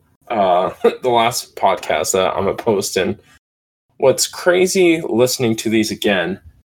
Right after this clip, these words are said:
is that, like, it feels like a lot has changed, but nothing has changed because we're still,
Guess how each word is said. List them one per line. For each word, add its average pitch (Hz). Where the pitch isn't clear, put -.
is 98
that, 101
like, 110
it 110
feels 156
like 165
a 110
lot 95
has 143
changed, 190
but 95
nothing 104
has 87
changed -
because 95
we're 104
still, 98